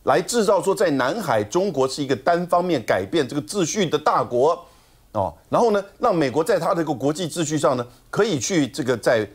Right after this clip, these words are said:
话语权上，在一些动作上，在盟邦的团结上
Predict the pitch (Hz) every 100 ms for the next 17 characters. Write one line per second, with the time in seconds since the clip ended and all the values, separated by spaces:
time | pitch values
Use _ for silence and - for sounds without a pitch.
0 | - - 226 127 95 - 104 131 127 -
1 | - - 156 131 139 214 143 127 120 95
2 | 139 110 107 160 151 175 147 117 - 120
3 | 104 98 95